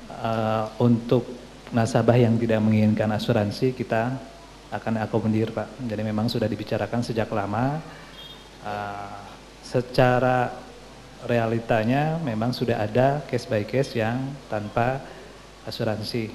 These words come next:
tapi secara formal, eh, sedang dimintaikan izin. Insya Allah dalam waktu dekat, komitmen dari kami, Pak. Jadi, eh, buat yang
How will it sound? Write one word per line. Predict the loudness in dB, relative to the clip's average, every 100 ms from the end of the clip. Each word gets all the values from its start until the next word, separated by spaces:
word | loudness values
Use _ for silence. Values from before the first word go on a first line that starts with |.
| -8
tapi | -6 -2 -2
secara | 0 -4 0 2 2 2 0 -2 -10 0
formal, | 8 10 10 8 6 2 -2 -6 -14 -16 -18 -20 -20 -20 -18
eh, | -14
sedang | -8 -4 2 4 4 0 -2 -6 -10 -16 -20 -20 -20 -20 -20 -20 -20 -20 -20 -20 -20 -20 -20 -18 0
dimintaikan | 4 6 6 2 0 2 2 4 2
izin. | 0 4 6 6 2 -6 -12 -18 -18 -20 -20 -20 -20 -20 -20 -18 -14 0
Insya | 4 8
Allah | 10 10
dalam | 8 4
waktu | 0
dekat, | 0 0 -2 -10 -14 -16 -18 -18 -18 -16 -2
komitmen | 2 2 4 4
dari | 4 2
kami, | 0 -2
Pak. | -4 -8 -10 -6
Jadi, | 0 2 2 -2 -10 -18 -20 -20 -20 -20 -18 -10
eh, | -8 -8 -10 -12 -14 -14 -14 -2
buat | 8 8 8
yang | 4